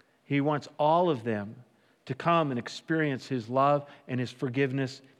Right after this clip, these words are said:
and his joy. And so we might say, like we did last week, there's a fourth audience, and it's you. You've just now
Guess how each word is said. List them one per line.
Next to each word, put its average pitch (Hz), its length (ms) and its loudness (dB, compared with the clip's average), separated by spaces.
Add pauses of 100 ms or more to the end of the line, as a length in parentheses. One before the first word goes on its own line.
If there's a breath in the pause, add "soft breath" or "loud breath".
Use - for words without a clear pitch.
and 131 160 -2
his 110 180 -4
joy. 113 380 -4 (1600 soft breath)
And 143 100 -4
so 185 140 4
we 185 140 4
might 208 260 2
say, 180 320 2
like 156 200 4
we 160 60 2
did 156 180 2
last 165 300 2
week, 147 140 -2
there's 147 220 0
a 143 40 -2
fourth 180 380 -2
audience, 143 480 2
and 143 100 0
it's 123 160 -6
you. 147 360 2 (1040)
You've 156 180 0
just 165 280 0
now 170 280 2